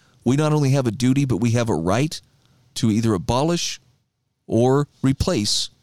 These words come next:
that unresponsive government.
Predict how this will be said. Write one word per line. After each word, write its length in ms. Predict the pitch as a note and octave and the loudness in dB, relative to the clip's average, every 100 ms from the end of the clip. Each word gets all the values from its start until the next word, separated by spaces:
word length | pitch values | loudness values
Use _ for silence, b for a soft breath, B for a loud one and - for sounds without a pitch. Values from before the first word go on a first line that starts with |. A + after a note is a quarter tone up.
| _ _ _ _ _ _ _ | _ _ _ _ _ _ _
that 220 | - A2+ G#2 | -4 -2 2
unresponsive 680 | B2 B2 B2 A2+ A2 B2 | 2 2 0 -2 -2 -4
government. 540 | G#2 D3+ D3+ D#2 - | -2 -2 -2 -4 -8